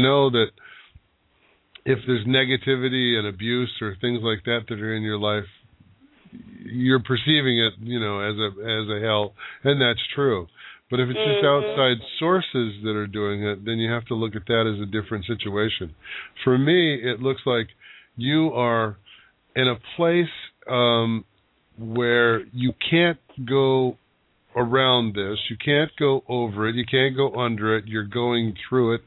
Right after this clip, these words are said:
Speaker 1: no matter what. However, you can choose when to end that situation and go a different direction. It's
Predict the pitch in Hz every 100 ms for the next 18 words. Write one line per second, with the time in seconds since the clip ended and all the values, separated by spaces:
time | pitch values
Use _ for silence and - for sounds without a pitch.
0 | - - _ 113 117 117 104 107 120 123
1 | - _ - - _ - 123 117 143 160
2 | 127 110 113 131 170 143 120 - - 214
3 | 156 117 110 - - _ _ _ _ _
4 | _ 127 123 147 143 123 127 147 139 113
5 | 113 101 - 113 113 113 117 113 107 95
6 | 120 113 101 _ _ - 120 113 104 120
7 | 120 123 110 104 113 113 - 101 92